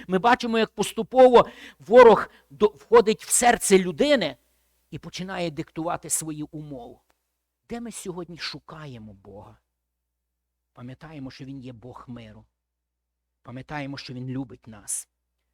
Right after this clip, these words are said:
Вони перебували в науці апостольській, в спільноті братерській. Знову слово "коїнонія".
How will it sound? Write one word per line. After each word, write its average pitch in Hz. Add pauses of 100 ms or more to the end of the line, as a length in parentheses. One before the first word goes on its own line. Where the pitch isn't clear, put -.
(300)
Вони 160
перебували 165
в 160
науці 160
апостольській, 185 (520)
в -
спільноті 180
братерській. 156 (600)
Знову 170
слово 156
"коїнонія". 156